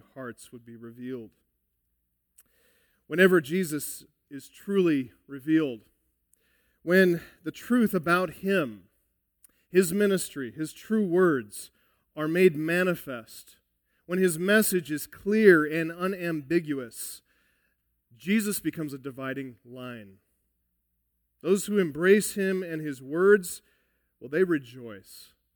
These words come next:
They are raised up, they're encouraged in hope. But those who reject him, they resist, they reject, they oppose, they oppress, they pursue. We're watching that very thing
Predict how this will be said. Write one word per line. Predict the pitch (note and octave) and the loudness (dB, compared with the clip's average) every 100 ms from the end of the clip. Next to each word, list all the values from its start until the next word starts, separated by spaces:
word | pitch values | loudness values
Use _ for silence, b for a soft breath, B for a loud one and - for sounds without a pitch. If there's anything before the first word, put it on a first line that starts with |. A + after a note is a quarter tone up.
| _ | _
They | C3+ G3+ G#3 | 4 6 6
are | D#3+ C#3 C3 | 4 -2 -2
raised | C#3+ G3 A3 F#3 E3+ | 6 8 10 6 2
up, | F#3 F#3 | 2 0
they're | D3 C3 | -4 -6
encouraged | B2 - G3+ G#3 D#3 D3+ | -8 -2 2 2 0 -12
in | C3+ B2 | -16 -14
hope. | D#3+ A2+ - _ _ _ _ _ _ _ - | -12 -12 -14 _ _ _ _ _ _ _ -20
But | A2+ | -14
those | D#3 A3 | -10 -8
who | A#3+ | -8
reject | G#3+ C3 D3 D#3+ - | -8 -8 -4 -4 -6
him, | D3+ F#2+ C2+ _ _ _ _ _ _ _ _ _ - | -16 -16 -20 _ _ _ _ _ _ _ _ _ -20
they | F2 | -20
resist, | F#2 G2 F#3+ A#3+ - - - _ A#2 | -20 0 2 2 -2 -14 -20 _ -20
they | |
reject, | F#2+ F#2 G2+ C3 F#3+ G#3 - - _ _ _ _ | -20 -20 _ -4 -2 -2 -6 -16 _ _ _ _
they | G#2+ | -20
oppose, | G2 _ - F#3+ G3+ G3+ G#3 F#3+ - _ _ _ _ - | -20 _ -12 -6 -6 -6 -8 -14 -20 _ _ _ _ -20
they | F#2 | -20
oppress, | _ _ D3 D3+ D#3 - - _ _ _ _ _ _ _ _ _ | _ _ -10 -10 -12 -20 -20 _ _ _ _ _ _ _ _ _
they | - | -20
pursue. | - - - C#3 C3+ C#3+ D3 _ _ _ _ _ | -20 -20 -16 -14 -14 -14 -20 _ _ _ _ _
We're | - F3 | -18 -14
watching | A#3+ G3+ - C#3+ | -10 -10 -10 -12
that | C3+ C#3+ C3 | -10 -10 -10
very | B2 D3 F#3 F3+ | -8 -4 -4 -6
thing | - D3 C3+ | -8 -14 -14